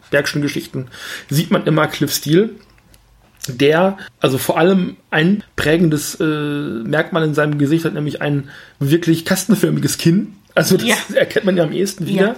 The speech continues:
Speaker 2: Also es ist noch schlimmer als das von, äh, King Crimson in, ähm, Fairy Godparents.
Speaker 1: Ja, wobei bei King Crimson, da kann er seine Brille ja sogar da ablegen.
Speaker 2: Ja, das stimmt.
Speaker 1: Äh, das, also es ist so ungefähr die Kategorie,
Speaker 2: Ja.
Speaker 1: wenn auch nicht so riesig, aber es geht so. Und die, äh, Cliff Steele Comics sind immer auch gleich noch, äh, Genre-Parodien.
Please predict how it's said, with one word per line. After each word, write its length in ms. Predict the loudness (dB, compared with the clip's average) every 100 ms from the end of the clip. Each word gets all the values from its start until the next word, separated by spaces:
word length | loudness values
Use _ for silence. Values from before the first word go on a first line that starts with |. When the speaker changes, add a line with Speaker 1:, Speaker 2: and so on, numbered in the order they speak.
| -2
Speaker 2:
Also 160 | 0
es 120 | 2 0
ist 140 | 2
noch 160 | 2 2
schlimmer 280 | 0 0 2
als 160 | 0
das 180 | -2 -4
von, 400 | -2 0 2 2
äh, 300 | 0 0 -2
King 220 | 0 -2 0
Crimson 560 | 2 4 4 4 2
in, 640 | 2 2 2 2 2 0 0
ähm, 760 | 0 2 2 2 2 2 0 -2 -2
Fairy 240 | 0 0
Godparents. 580 | 0 -4 -2 -2 -2 0
Speaker 1:
Ja, 120 | 2
wobei 240 | 4 4 4
bei 140 | 2
King 220 | 0 -4
Crimson, 400 | 0 0 0 0
da 80 | -2
kann 160 | 0 2
er 80 | 2
seine 180 | 2 2
Brille 240 | 2 2
ja 120 | 0
sogar 180 | -2 -4
da 100 | -4
ablegen. 360 | -2 -4 -4 -8
Speaker 2:
Ja, 80 | -10
das 100 | -10
stimmt. 220 | -14 -14 -8
Speaker 1:
Äh, 320 | 0 2 2 -4
das, 140 | -8 -8 0
also 180 | 4
es 60 | 4
ist 100 | 4
so 100 | 4
ungefähr 200 | 4 4
die 120 | 2
Kategorie, 500 | 0 0 0 0 2
Speaker 2:
Ja. 80 | 2
Speaker 1:
wenn 60 | 2
auch 60 | 2
nicht 160 | 2
so 160 | 4 4
riesig, 420 | 4 2 0 -4
aber 160 | -2 -4
es 120 | -4
geht 140 | -6
so. 200 | -4 -6 -6 -18 -18 -6
Und 140 | -4 -2
die, 180 | 0 2
äh, 200 | 2 2
Cliff 180 | 0 0
Steele 200 | -2 0
Comics 400 | 2 2 0 -4
sind 360 | 0 0 2
immer 240 | 2 2 2
auch 180 | -2 2
gleich 260 | 0 2
noch, 260 | -2 -6 0
äh, 220 | 0 0
Genre-Parodien. 920 | 2 2 2 -2 -4 -4 -4 -6 -8